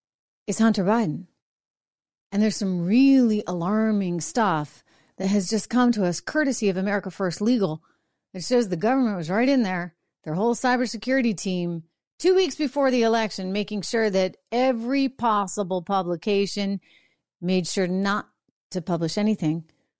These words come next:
on Hunter Biden. I mean, we knew a little bit about that, right? But wait till you see the extent to which they went. Tons of information coming about that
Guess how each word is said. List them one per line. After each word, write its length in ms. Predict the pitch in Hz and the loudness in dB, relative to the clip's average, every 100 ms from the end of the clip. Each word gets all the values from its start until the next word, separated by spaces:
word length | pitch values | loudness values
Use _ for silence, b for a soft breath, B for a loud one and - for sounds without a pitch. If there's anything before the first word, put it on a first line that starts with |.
| _ | _
on 180 | 185 180 | -4 -2
Hunter 240 | 180 170 | -2 -2
Biden. 260 | 165 185 143 | -2 -2 -2
I 60 | 180 | 2
mean, 220 | 220 233 | 4 6
we 160 | 349 | 6
knew 400 | 381 427 403 269 | 4 4 4 4
a 20 | 220 | 4
little 340 | 208 370 294 | 4 4 2
bit 160 | 196 170 | 2 0
about 300 | 156 151 - | -2 -4 -4
that, 180 | 147 - | -8 -6
right? 400 | 160 202 277 - b b b _ | -2 -2 -2 -6 b b b _
But 180 | 208 - | -2 -2
wait 600 | 214 220 277 320 - - | -2 0 2 0 -4 -10
till 160 | - | -6
you 140 | 202 190 | -2 -2
see 560 | - - 269 240 233 b - | -4 -2 2 2 0 b -4
the 140 | 180 | -2
extent 580 | 165 - - 240 226 - _ | -2 -6 -4 -2 -2 -4 _
to 100 | - | -10
which 300 | 170 208 214 | -4 -2 -2
they 200 | - 214 | -2 0
went. 460 | 196 165 139 - - _ _ _ _ _ _ _ _ _ _ _ _ _ _ | 0 -2 -2 -8 -20 _ _ _ _ _ _ _ _ _ _ _ _ _ _
Tons 440 | - 302 302 294 | -2 2 4 4
of 100 | 254 | 2
information 540 | 240 240 220 208 190 185 | 2 2 0 -2 -2 -4
coming 280 | 185 208 196 | -2 -2 -2
about 340 | 170 165 165 | -2 -2 -2
that 300 | 226 247 - | -2 -2 -6